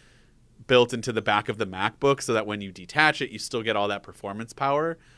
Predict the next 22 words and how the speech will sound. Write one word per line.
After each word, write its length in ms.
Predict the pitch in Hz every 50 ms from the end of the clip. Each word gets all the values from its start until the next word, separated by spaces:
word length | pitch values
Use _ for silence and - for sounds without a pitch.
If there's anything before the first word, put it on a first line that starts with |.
| _ _ _ _ -
um, 420 | 110 110 107 98 95 90 92 90 - _ _ -
and 120 | 110 107
you're 80 | 107 107
not 180 | 113 113 98
losing 380 | 98 101 104 107 107 120 127 127
all 100 | 127 135
of 80 | 135 139
that? 140 | 143 131
Because, 240 | - - 135 120 107
like, 160 | 120 104 101
that 160 | - 131 139 135
was 100 | 120 -
kind 140 | 139 127
of 60 | 117 104
the 40 | 98
thing 120 | - 117
with 100 | 107 95
the 80 | - 104
Surface 340 | - - 170 - 107 98 -
Book, 200 | - 101 92 101
is 100 | 95 92
once, 400 | 101 113 139 160 156 151 -